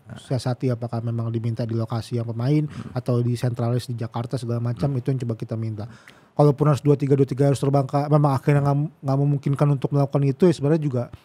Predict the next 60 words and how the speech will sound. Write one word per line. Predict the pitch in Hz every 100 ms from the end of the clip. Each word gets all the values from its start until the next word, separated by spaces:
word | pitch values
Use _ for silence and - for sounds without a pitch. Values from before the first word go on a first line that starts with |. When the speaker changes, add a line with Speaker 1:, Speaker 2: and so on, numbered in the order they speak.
| _ _ _ _
Speaker 2:
cukup | - - 123
lucu | 160 185 165
karena | 139 160 175 - _
Speaker 1:
Ah. | - -
Speaker 2:
kita | 147 170
ada | 160
kasus | - 131 131
bullying, | 135 143 143 143 143 139 -
Speaker 1:
Ah. | - -
Speaker 2:
lapornya | 135 143 139
ke | 139
Polda | 143 143 135
Metro, | 135 131 180
Speaker 1:
Ah. |
Speaker 2:
dilimpahkannya | 151 110 117 143 160
ke | 156
Depok | 156 165 160 -
karena | 117 151
memang | 160
domisili | 151 165 - 135
Speaker 1:
<laughs> |
Speaker 2:
K |
T | 123
P | - 156
Depok | 156 139 107
ya, |
Speaker 1:
Iya. | 117
Speaker 2:
Bang. | 92 92 - -
Itu | 117
kan | 151 165
sah-sah | 165 117 117
aja. | 127 117
Speaker 1:
Hmm, | 107
Speaker 2:
Nah, | 101
Speaker 1:
hmm, | -
hmm. | 87 - -
Speaker 2:
ya, | 139 131 - _ _ -
kenapa | 143 139
nggak | 139 123
kita | 135 131
coba | 135 135
untuk | 135 127 139
Speaker 1:
Ah. | - -
Speaker 2:
menyampaikan | 139 139 131 135 131
itu? | 151 139 131
Pengennya | - 147 151
sih | 165 165
seperti | 156 139 135
Speaker 1:
Ah. | 131
Speaker 2:
itu, | 139
disesuaikan | 120 127 147 143 160
dengan | 151 160
aturan | 139 143 131
yang | 127
ada. | 113 110 -
Jadi | 131 123
Speaker 1:
Tapi | 120 220
pertanyaan | 180 156 147 139 127
saya | 147 160
adalah, | 95 76 117